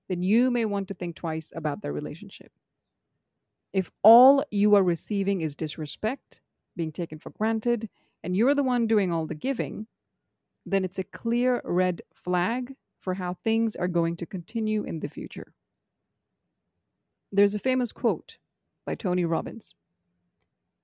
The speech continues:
Don't cross oceans for people who wouldn't cross a puddle for you. Saying no, while intimidating, especially if it's not something you've been taught when young or acted on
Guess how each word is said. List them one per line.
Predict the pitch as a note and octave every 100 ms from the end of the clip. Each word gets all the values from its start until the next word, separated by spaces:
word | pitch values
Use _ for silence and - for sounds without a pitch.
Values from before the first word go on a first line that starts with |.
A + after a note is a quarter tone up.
| _ _ _ _ -
Don't | E3 A#3 D4+ D4
cross | - A3+ A3 -
oceans | F#3+ E3 F#3+ F3+
for | -
people | - A#3 - D3 G#3 - _ _ _ _ _ _ _ _ _
who | F3+
wouldn't | E3+ A3 B3 B3
cross | - F#3+ F3 E3+ - - -
a | F#3
puddle | F3+ D#3+ D#3 D#3
for | - F#3+
you. | F3+ - G#3+ - _ _ _ _ _ _ _ _ _ _ _ _ _ _ _ _ _ _ _ _ _ _ _ _
Saying | - - C#4+ D4+ B3+
no, | G#3 D3+ D3 - _ -
while | F#3+ F#3 G#3+ C4 C4
intimidating, | A#3 - F3 D3 D3 D3+ F3+ -
especially | F3+ G#3+ A3 B3+ A#3+
if | G#3+
it's | F3 -
not | F#3 F3+ F#3+ F#3
something | - D#3+ F3 E3+
you've | D#3+
been | D#3 F3+
taught | - F#3 -
when | E3+ E3+
young | A3 A#3
or | F3 -
acted | G3 A#3 E3+
on | C#3 C3 G3+